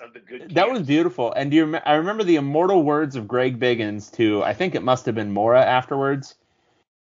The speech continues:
Speaker 2: uh, speaking about Eddie Prince, 'cause Mora hadn't watched him at all.
Speaker 1: Right.
Speaker 2: And so he's
Speaker 1: Mm-hmm.
Speaker 2: like, "Oh, how do you look?" And, uh, Biggins said, "He can't spin it. Can't spin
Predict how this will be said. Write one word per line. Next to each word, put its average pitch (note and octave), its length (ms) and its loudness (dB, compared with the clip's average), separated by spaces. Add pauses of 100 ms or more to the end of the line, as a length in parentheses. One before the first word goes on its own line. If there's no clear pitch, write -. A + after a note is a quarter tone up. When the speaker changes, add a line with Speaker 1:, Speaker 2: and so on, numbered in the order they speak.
(340)
Speaker 2:
uh, A#2 220 6
speaking C3+ 420 0
about B2 260 4
Eddie A#2+ 200 2
Prince, A2+ 360 -2
'cause A2+ 180 -2
Mora E3 220 6
hadn't C#3+ 300 2
watched A2 340 0
him D3+ 280 -4
at G#2+ 100 -4
all. A#2+ 420 0 (180)
Speaker 1:
Right. B2 180 -10
Speaker 2:
And A#2+ 100 -10
so B2 240 0
he's A#2+ 100 0
Speaker 1:
Mm-hmm. C3+ 80 -6
Speaker 2:
like, C3+ 140 -4
"Oh, G#3+ 160 6
how F#3 120 10
do G3 60 6
you G3+ 80 0
look?" G#3+ 320 0
And, A#2 360 -6
uh, G#2+ 340 -2 (120)
Biggins A2 340 -6
said, F#2 340 -6 (200)
"He F#2 60 -20
can't - 280 -10
spin A#2+ 240 -8
it. - 120 -14 (1000)
Can't F#3 280 -12
spin F3+ 240 -16